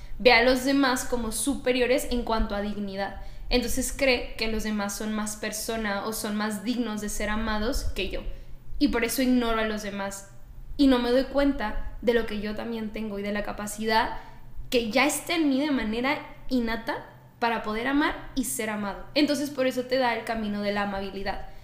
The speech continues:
para que en ese dar te des cuenta de lo que eres capaz de hacer. Porque entonces yo doy, y como doy amor,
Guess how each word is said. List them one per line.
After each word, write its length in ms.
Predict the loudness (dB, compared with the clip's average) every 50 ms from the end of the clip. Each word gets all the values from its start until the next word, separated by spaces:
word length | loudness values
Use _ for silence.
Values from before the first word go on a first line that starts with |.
| -12 -12 -12 -10 2
para 260 | 6 8 8 8 6 6
que 100 | 4 4
en 100 | 4 4
ese 420 | 2 2 2 0 0 -2 -4 -8 -10 -10 -10 -12 -16 -12 -6
dar 360 | 0 4 6 6 6 6 4 0 -4 -10 -12 -12 -14 -16 -18 -18 -20 -18 2 6
te 80 | 10
des 200 | 10 10 10 8 4
cuenta 300 | 2 2 2 2 2 2
de 120 | 2 2
lo 120 | 2 -2 -4
que 120 | -4 -4
eres 200 | -4 -4 -4 -4
capaz 380 | -4 -6 -4 -6 -6 -6 -6 -6
de 80 | -6
hacer. 340 | -6 -4 -4 -4 -6 -8 -10 -14 -10 -8 -8 -6 -4 -4 -4 -4 -6 -6 -6 -6 -6 -8 -8 -10 -2 0
Porque 160 | 2 2 4
entonces 360 | 2 2 0 0 -2 -2 0
yo 200 | 0 0 2 2
doy, 300 | 2 4 4 4 2 2 -2 -6 -10 -12 -10 -10 -10 -10 -10 -14 -14 -14 -2
y 120 | 0 0 2
como 260 | 2 2 2 2 0
doy 300 | 2 2 4 4 4 4
amor, 380 | 4 4 4 2 2 0 -2